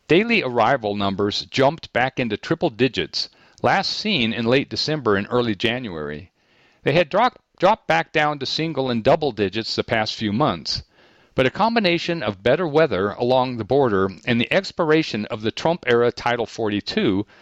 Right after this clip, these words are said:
which allowed immigration officials to quickly expel migrants crossing the border without authorization, has sent those numbers up again. On Wednesday,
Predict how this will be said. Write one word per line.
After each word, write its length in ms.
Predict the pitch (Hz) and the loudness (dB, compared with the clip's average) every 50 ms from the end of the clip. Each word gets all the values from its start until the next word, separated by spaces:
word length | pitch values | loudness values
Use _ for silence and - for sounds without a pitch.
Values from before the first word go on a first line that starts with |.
| - - - _ | -20 -20 -10 _
which 160 | - 139 - | -2 0 2
allowed 460 | 147 127 127 131 165 196 220 208 156 | 2 2 2 2 2 2 0 0 -2
immigration 600 | - 151 156 151 135 139 139 147 135 - 131 117 | -2 -2 -2 -2 2 2 2 2 2 0 -4 -4
officials 500 | 107 - - 131 120 - 120 101 101 - - | -6 -2 -2 -4 -2 -2 -4 -4 -4 -6 -4
to 120 | - 143 | -6 -6
quickly 480 | - - - 190 196 - - 160 - - | -6 -2 -2 -2 -2 0 0 0 0 2
expel 480 | 117 - - - - - 190 202 208 | 0 -2 -2 -8 -4 0 2 2 2
migrants 520 | 185 135 104 104 104 - 110 110 113 - - | 2 2 0 0 0 -2 -6 -8 -8 -8 -12
crossing 480 | - - 147 151 175 - - 127 110 | -4 0 2 2 2 2 -2 -4 -4
the 60 | 104 95 | -4 -2
border 380 | 90 104 98 98 98 104 104 | -2 -2 -2 -2 0 -2 0
without 320 | 95 98 95 113 110 107 - | 0 0 0 0 0 0 0
authorization, 920 | 123 113 110 - - 104 95 90 87 117 143 151 - - 98 90 95 104 - _ _ _ _ _ _ _ _ _ | 0 -2 -2 -2 -2 -4 -4 -2 0 2 2 2 0 -2 -6 -6 -8 -10 -14 _ _ _ _ _ _ _ _ _
has 100 | 143 139 | -2 0
sent 240 | - 202 214 214 - | 0 0 -2 0 0
those 220 | - 165 139 - | 0 0 0 0
numbers 420 | 143 147 147 123 113 113 117 - - | 0 0 2 2 0 0 0 0 0
up 200 | 151 143 - - | 0 0 2 0
again. 440 | 107 92 98 85 78 71 71 87 90 - _ _ _ _ _ _ _ _ _ _ _ | -4 -4 -4 -6 -6 -8 -12 -16 -20 -20 _ _ _ _ _ _ _ _ _ _ _
On 180 | - 120 117 117 | -2 -2 0 2
Wednesday, 600 | 143 196 233 220 - - 110 104 107 117 120 | 2 2 2 0 0 0 2 2 2 0 -4